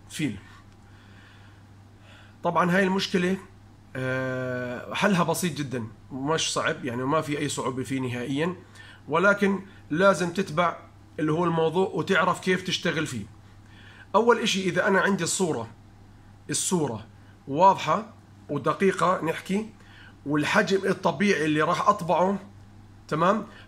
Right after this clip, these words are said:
راح أحولها يعني بصيغة معينة، مثلًا صيغة التف أو أي صيغة أنت بتطبع عليها، وبتحولها الريزوليوشن تبعها، أو بتحول الريزوليوشن تبعها إلى يعني نسبة معينة اللي أنت بدك إياها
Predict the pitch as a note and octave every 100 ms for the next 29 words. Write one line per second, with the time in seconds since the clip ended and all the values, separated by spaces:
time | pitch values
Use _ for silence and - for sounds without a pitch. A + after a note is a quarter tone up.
0 | - A3+ A3 G3+ F#3+ A3+ A#3 A3 G#3 A3
1 | G#3 - - - D#3+ D#3+ E3+ F3+ D#3+ -
2 | A3+ F3+ F3 E3 G3 G3+ A3+ A3 - -
3 | - D#3 E3 D#3+ F#3+ F3+ F3 D#3+ - D3
4 | - D#3+ D#3+ F#3 F3+ F3+ E3+ D#3+ D3 E3
5 | C#3+ A#2+ C3 E3+ F3+ A#3 - - - -
6 | - - - - - D#3+ E3+ F#3 - G3
7 | A#3 G#3+ A3 A3+ G3 F3 F#3 G3+ F#3+ -
8 | F3 E3 D3 D#3 D#3 - F#3+ F#3 E3 F#3
9 | D#3 D3 F3 E3 E3+ F3+ E3+ D3 - F3+
10 | F#3 F3+ - C3+ D3+ D3+ - - - F#3
11 | F#3+ F3 E3+ D3+ G3 G3 F3+ F3+ A3 -
12 | E3+ D3 D3+ C3 A2 F#2+